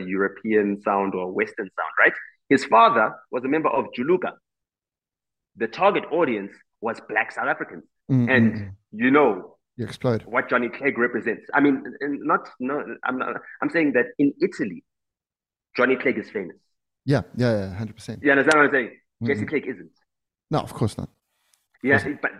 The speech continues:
Speaker 1: and that,
Speaker 2: Yeah.
Speaker 1: and, and that's, that's the privilege that comes with, um, being, um,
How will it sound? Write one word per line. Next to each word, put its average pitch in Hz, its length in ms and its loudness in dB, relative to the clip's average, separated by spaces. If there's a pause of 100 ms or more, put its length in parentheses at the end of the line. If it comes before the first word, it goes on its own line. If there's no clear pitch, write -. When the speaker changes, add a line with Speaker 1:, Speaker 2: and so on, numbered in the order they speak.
(120)
Speaker 1:
and 127 180 2
that, 139 160 4 (100)
Speaker 2:
Yeah. 147 100 6
Speaker 1:
and, 110 240 -4
and 110 180 -4
that's, 127 260 2 (340)
that's 147 240 0
the 180 80 -2
privilege - 600 -4
that 123 180 -4
comes 143 280 -2
with, 113 140 -2 (180)
um, 110 320 -4 (300)
being, 127 460 0
um, 107 500 -2